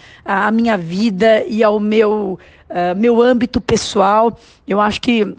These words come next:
na adolescência eu já tive muitas crises com a, com meus pais e com a minha mãe, é, principalmente, eu acho, com meu pai também, porque eu achava que eles eram, assim, tão heróicos, que nada do que eu fizesse, que minha vida ia ser,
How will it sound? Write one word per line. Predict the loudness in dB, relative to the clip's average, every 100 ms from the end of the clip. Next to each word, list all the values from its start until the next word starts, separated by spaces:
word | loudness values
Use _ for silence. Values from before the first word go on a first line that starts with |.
| -18 _ _ _ _ _ _
na | 0
adolescência | 2 2 2 2 -2 -4
eu | -6
já | -8
tive | -6 -4
muitas | -2 0 -2 -6
crises | -6 2 4 4 2 -6 -8
com | -10 -6
a, | -6 -6
com | -4
meus | 0 0 -2
pais | -4 0 4 2 0
e |
com | -4 -2
a |
minha | 0 0 0
mãe, | 0 0 2 0 -2 -6 -14 -20 -20 _
é, | -8 -6
principalmente, | -4 -4 -4 0 0 2 0 0 -2 -4
eu | -2
acho, | 0 0 -2
com | 0
meu | 0
pai | 0 0
também, | 2 2 2 2 -2 -16 -20
porque | -8 -2
eu | 2
achava | 2 2 0 0
que | -2 0
eles | 0 2
eram, | 2 2 2
assim, | -2 -2 -2
tão | 0 0
heróicos, | 2 2 2 4 2 -2 -6 -8
que | -2 0
nada | 2 2 2
do | -2
que | -2
eu | -4
fizesse, | -2 -2 0 0 0
que |
minha | 2 2
vida | 2 0 0
ia | -2
ser, | -4 -4 0 0